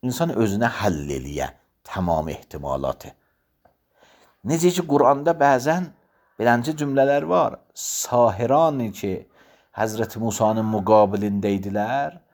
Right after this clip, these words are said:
Əvvəl danışıqlarına baxın.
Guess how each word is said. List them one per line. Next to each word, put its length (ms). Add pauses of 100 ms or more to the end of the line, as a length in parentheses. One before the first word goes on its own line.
(1400)
Əvvəl 600 (360)
danışıqlarına 840
baxın. 540